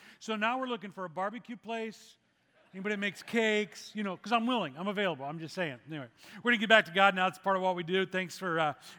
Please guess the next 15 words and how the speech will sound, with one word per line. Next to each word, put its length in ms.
for 180
doing 200
that 120
as 100
a 60
church 280
family. 320
If 100
you're 80
a 20
guest, 280
don't 120
worry 160
about 220
it. 60